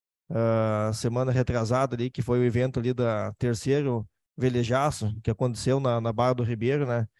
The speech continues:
Que foi muito, muito bem colocado pela organização. Parabéns a todos que estavam envolvidos, né? Com certeza, o nosso prefeito Jair Machado vai ficar um legado dele, que é a construção dos moles, e ficou muito bonito, né?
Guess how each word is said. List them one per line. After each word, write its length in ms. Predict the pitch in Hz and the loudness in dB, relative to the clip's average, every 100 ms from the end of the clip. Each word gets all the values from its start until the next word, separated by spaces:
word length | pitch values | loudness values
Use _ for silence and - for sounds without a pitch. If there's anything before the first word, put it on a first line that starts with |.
| _ _ _ _ _ _ _ | _ _ _ _ _ _ _
Que 80 | 131 | 4
foi 180 | 147 143 | 8 8
muito, 720 | 139 165 156 170 165 147 135 | 8 4 4 0 0 0 -4
muito 320 | 127 160 160 | -2 -2 -2
bem 480 | 135 147 165 143 120 - _ - | 2 2 4 0 -4 -10 _ -2
colocado 760 | 139 127 123 131 156 127 113 - - _ _ _ _ _ - - _ | 4 4 4 0 0 -4 -8 -10 -16 _ _ _ _ _ -20 -20 _
pela 120 | 127 | 0
organização. 720 | 131 127 131 127 117 135 151 147 | 2 2 2 4 4 4 2 2
Parabéns 480 | - 131 123 127 143 | 2 2 2 0 0
a 80 | 135 | 0
todos 280 | 120 139 135 | 0 -2 0
que 40 | |
estavam 140 | 135 131 | 0 2
envolvidos, 500 | 127 113 127 147 139 | 0 2 0 0 -2
né? 240 | 123 120 - _ _ _ | -2 -4 -8 _ _ _
Com 140 | 139 | 0
certeza, 760 | 139 151 127 143 147 143 123 113 - _ | 6 4 6 2 4 2 0 -2 -12 _
o 60 | 123 | -2
nosso 200 | 127 127 | -2 2
prefeito 460 | 131 113 135 135 135 131 | 2 4 2 2 0 2
Jair 240 | 123 131 135 | 4 4 4
Machado 520 | 127 113 131 135 131 | 0 2 0 0 0
vai 140 | 127 | -2
ficar 380 | 131 131 117 131 | 0 -2 -2 -2
um 220 | 139 127 | -2 -2
legado 460 | 120 120 123 131 127 | -2 0 2 2 0
dele, 380 | 110 127 139 147 - _ _ _ | -4 -4 -2 -6 -8 _ _ _
que 80 | 127 | 2
é 20 | |
a 60 | |
construção 360 | 127 139 117 139 | 4 2 2 0
dos 180 | 139 123 | 2 2
moles, 420 | 123 131 139 131 | 4 4 4 2
e 60 | 127 | -2
ficou 220 | - 143 | -2 -2
muito 480 | 127 123 139 151 135 | 0 0 0 0 0
bonito, 380 | 127 123 135 135 | -2 -2 -4 -4
né? 220 | 117 | -6